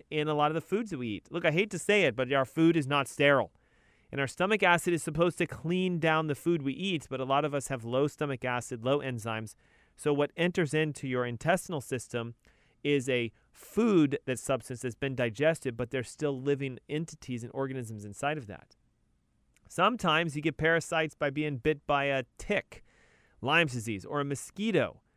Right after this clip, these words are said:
or flies, et cetera. So we do know that a major cause, now I hate to burst your bubble with this, but a major cause of parasitic infections in humans is the specific consumption of pork and pork-based products.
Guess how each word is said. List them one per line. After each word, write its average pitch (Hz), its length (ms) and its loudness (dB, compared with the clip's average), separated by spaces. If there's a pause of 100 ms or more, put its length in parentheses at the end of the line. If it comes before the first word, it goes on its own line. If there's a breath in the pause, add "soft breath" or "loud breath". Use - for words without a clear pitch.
(260)
or 139 120 0
flies, 160 580 0
et 120 100 -8
cetera. 135 340 -4
So 143 280 0 (240 soft breath)
we 156 140 4
do 196 320 2
know 151 440 2 (340)
that 143 140 0
a 147 60 2
major 208 840 2
cause, 120 480 2
now 127 140 -2
I 117 120 -2
hate 147 340 -2
to 170 80 -6
burst 151 300 0
your 139 80 -2
bubble 139 240 -2
with 107 120 -6
this, 98 160 -10
but 131 160 -4
a 131 60 -2
major 180 720 0
cause 135 420 -2
of 123 120 -12
parasitic 147 440 -4
infections 127 540 -6
in 113 100 -8
humans 107 520 -6 (500 soft breath)
is 131 180 -2
the 135 120 -4
specific - 640 -8
consumption 127 760 -8
of 113 280 -8
pork 165 520 0
and 131 200 -8
pork-based 123 640 -4
products. - 580 -4